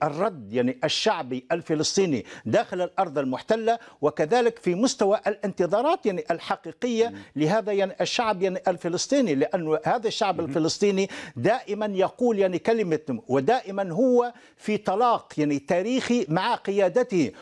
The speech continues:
Speaker 1: مشكلتنا نحن يعني فلسطين أن هناك يعني ع-، أن هناك يعني عالمين متخارجين، عالم السلطة يعني الفلسطينية المرتبطة مرتبطة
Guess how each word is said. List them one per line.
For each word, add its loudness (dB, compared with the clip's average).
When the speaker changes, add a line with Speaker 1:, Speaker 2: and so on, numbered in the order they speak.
Speaker 1:
مشكلتنا 0
نحن -2
يعني 2
فلسطين 0
أن -2
هناك 0
يعني 0
ع-، -2
أن -4
هناك -2
يعني 0
عالمين 0
متخارجين، 0
عالم -4
السلطة -2
يعني 0
الفلسطينية 0
المرتبطة -2
مرتبطة -2